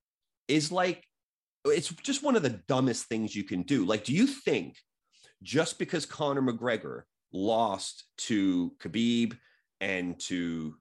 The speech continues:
Dustin Poirier twice, that he is some sort of, like, pussy to be stepped on or, like, to be walked up on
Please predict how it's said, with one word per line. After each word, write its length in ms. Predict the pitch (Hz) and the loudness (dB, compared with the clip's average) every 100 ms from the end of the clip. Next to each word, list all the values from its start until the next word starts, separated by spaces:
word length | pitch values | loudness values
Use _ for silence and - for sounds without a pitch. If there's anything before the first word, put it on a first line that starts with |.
| _ | _
Dustin 320 | 107 - 87 | -2 -2 -8
Poirier 640 | - 123 117 113 101 98 | -2 0 2 2 0 -2
twice, 680 | 95 - 101 98 95 - - _ _ _ - | -4 -2 0 2 0 -6 -12 _ _ _ -4
that 140 | 107 | -4
he 220 | 113 151 | 2 2
is 140 | 147 - | 4 2
some 460 | - 123 131 123 - _ - | 2 2 2 0 -8 _ -8
sort 440 | - - 113 110 | -4 0 2 2
of, 320 | 101 87 - - _ _ _ _ _ _ | 0 -2 -10 -20 _ _ _ _ _ _
like, 480 | 87 90 82 - - _ _ _ _ | -6 -2 -2 -6 -14 _ _ _ _
pussy 460 | - 139 - 196 220 | -2 -2 0 -2 -4
to 180 | - | -2
be 480 | 107 113 98 92 87 _ _ | 0 2 4 2 0 _ _
stepped 600 | - - - - 120 143 | -6 -2 -2 0 -2 0
on 300 | 180 190 214 | 0 0 0
or, 280 | 208 113 104 | 0 2 2
like, 280 | 98 95 - | 0 -2 -4
to 80 | 104 | -8
be 400 | 107 101 95 85 | -4 -2 -2 -2
walked 400 | 95 113 107 - | 0 0 -2 -2
up 220 | 113 151 | -2 0
on 340 | 156 170 185 | 2 2 0